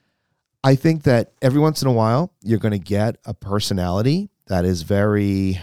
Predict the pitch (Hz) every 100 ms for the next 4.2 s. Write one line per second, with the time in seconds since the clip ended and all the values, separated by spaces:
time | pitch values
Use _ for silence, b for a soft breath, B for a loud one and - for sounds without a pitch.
0 | - 104 90 90 87 87 95 _ _ _
1 | _ - - - 101 104 98 - 139 135
2 | 131 131 135 120 117 - 113 113 - b
3 | b b b b b _ _ 92 90 85
4 | 82